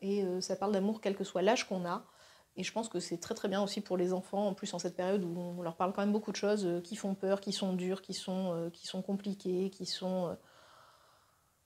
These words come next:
voilà, euh, je pense que c'est absolument essentiel de leur présenter aussi des choses comme ça, qui sont belles, qui parlent d'amour, et parce que, euh, c'est certainement, euh,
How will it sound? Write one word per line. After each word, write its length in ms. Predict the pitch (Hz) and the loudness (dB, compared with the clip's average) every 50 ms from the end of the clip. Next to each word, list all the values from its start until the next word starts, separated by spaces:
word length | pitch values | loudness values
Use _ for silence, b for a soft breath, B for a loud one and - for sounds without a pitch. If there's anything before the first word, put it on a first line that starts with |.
| _ _ _ _ _ _ _ _ _ _ | _ _ _ _ _ _ _ _ _ _
voilà, 460 | 190 208 196 190 185 196 220 240 240 - 202 | 4 4 6 6 6 4 2 0 -2 -2 0
euh, 840 | 208 208 202 202 202 202 196 196 196 196 196 196 196 196 196 190 185 | 2 4 4 4 6 6 6 6 8 6 6 6 4 4 4 2 2
je 120 | 185 196 | 2 2
pense 300 | 190 185 - 226 240 - | 2 4 4 2 2 0
que 180 | - - 202 196 | 0 2 2 2
c'est 400 | 196 190 - - - - 208 - | 2 2 0 -2 -2 -2 0 2
absolument 480 | - 208 202 - - 214 214 214 220 - | 2 0 2 2 2 4 4 4 4 2
essentiel 500 | 220 208 - 208 196 196 - 208 208 214 | 0 0 0 0 0 2 2 2 4 4
de 80 | 196 180 | 4 4
leur 160 | 180 175 180 | 4 2 2
présenter 360 | - 190 190 190 185 220 208 | -2 -2 -2 0 0 0 0
aussi 280 | - 208 202 - 240 214 | 0 0 0 0 2 2
des 100 | 208 196 | 2 2
choses 160 | - 190 - | 2 0 -2
comme 160 | - 180 175 | -2 -4 -4
ça, 200 | 165 190 196 220 | -2 0 0 0
qui 140 | 208 - 185 | 0 -2 -4
sont 180 | - - 175 | -4 -2 -2
belles, 260 | 175 170 165 185 196 196 | -2 -2 -2 -2 -2 -4
qui 100 | 196 - | -4 -4
parlent 160 | 180 165 185 | -2 -2 0
d'amour, 360 | 170 160 180 190 196 208 208 | 0 0 0 0 0 0 -2
et 60 | 175 | -4
parce 240 | 160 - 175 170 - | -4 -6 -6 -8 -6
que, 100 | - 175 | -4 -2
euh, 380 | 180 196 185 165 147 160 165 175 | -2 0 0 -2 -2 -6 -8 -8
c'est 160 | - - 190 | -10 -10 -10
certainement, 540 | - - 165 - - 160 170 180 190 196 190 | -10 -10 -10 -10 -8 -6 -4 -4 -2 -2 -4
euh, 120 | 175 170 | -4 -6